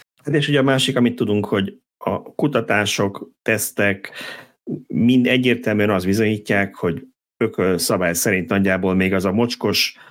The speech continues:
lengyel szénnel termelt árammal is ötven százalékkal kevesebb a kibocsátása egy elektromos autónak, mint egy új modern dízelé.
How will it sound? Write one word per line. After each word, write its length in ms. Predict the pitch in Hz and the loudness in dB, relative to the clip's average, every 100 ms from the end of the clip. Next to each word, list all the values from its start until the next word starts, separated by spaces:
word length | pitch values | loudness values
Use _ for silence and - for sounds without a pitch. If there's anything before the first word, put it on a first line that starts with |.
| _ - | _ -2
lengyel 400 | 113 113 107 92 | 2 2 2 0
szénnel 420 | - 107 101 95 | 0 0 2 0
termelt 380 | 107 98 92 - | 0 0 0 0
árammal 520 | 107 95 90 90 92 | 0 0 0 0 0
is 300 | 113 113 - - - | 2 0 -4 -10 -14
ötven 360 | - 110 - 95 | -4 -4 -2 -2
százalékkal 500 | 92 98 95 92 90 | 0 0 0 0 -2
kevesebb 520 | - 90 87 92 80 | -2 -2 -2 -4 -4
a 80 | 80 | -4
kibocsátása 760 | - 95 90 - 87 - - 87 | -2 -2 -2 -2 -2 -2 -2 -2
egy 80 | |
elektromos 400 | 90 82 - 76 | -2 -2 -2 -2
autónak, 460 | 87 90 90 90 82 - - - | 0 -2 0 -2 -2 -8 -20 -8
mint 280 | - 90 82 | -2 0 2
egy 140 | 87 76 | 0 0
új 160 | 78 | 0
modern 360 | 95 87 73 78 | 0 0 -2 -2
dízelé. 520 | 82 85 95 107 113 | -2 0 2 2 0